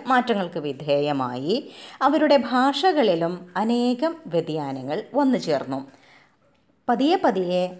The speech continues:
അവയെല്ലാം വ്യത്യസ്തങ്ങളായ ഭാഷകളായും മാറി. എന്നാൽ ആദിമ ഭാഷ ഒന്നായതുകൊണ്ട് തന്നെ ഈ ഭാഷകളിലെല്ലാം പൊതുവായി ചില സാജാത്യങ്ങൾ നമുക്ക് കാണാൻ സാധിക്കും.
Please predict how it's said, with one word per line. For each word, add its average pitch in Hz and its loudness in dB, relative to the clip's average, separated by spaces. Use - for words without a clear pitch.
അവയെല്ലാം 165 -2
വ്യത്യസ്തങ്ങളായ 190 0
ഭാഷകളായും 147 -4
മാറി. 185 0
എന്നാൽ 185 -2
ആദിമ 254 2
ഭാഷ 254 0
ഒന്നായതുകൊണ്ട് 202 2
തന്നെ 139 -4
ഈ 339 4
ഭാഷകളിലെല്ലാം 214 0
പൊതുവായി 320 2
ചില 262 0
സാജാത്യങ്ങൾ 156 -2
നമുക്ക് 294 -2
കാണാൻ 220 0
സാധിക്കും. 147 -4